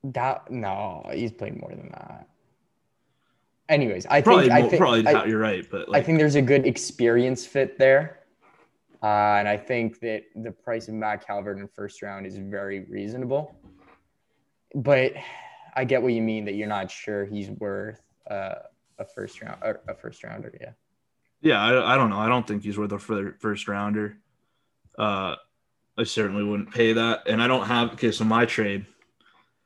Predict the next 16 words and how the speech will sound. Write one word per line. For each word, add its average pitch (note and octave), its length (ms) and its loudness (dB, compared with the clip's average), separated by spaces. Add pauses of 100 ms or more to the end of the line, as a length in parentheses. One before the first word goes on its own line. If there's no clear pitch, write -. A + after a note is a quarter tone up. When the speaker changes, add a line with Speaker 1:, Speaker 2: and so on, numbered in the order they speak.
(220)
Speaker 2:
uh, G2+ 400 0 (800)
I B2 120 4
have C3+ 240 4
him C3+ 140 4
going A#2 280 6
for A2+ 180 0
a G#2 100 0
second A2 440 0
and G#2 100 -2
a G2+ 40 -8
fourth. - 520 -10 (2250)
And G#2 280 -2
going G2+ 540 -2 (1120)
up A#2 240 0
north G#2+ 560 -2 (560)
slightly F2+ 640 -6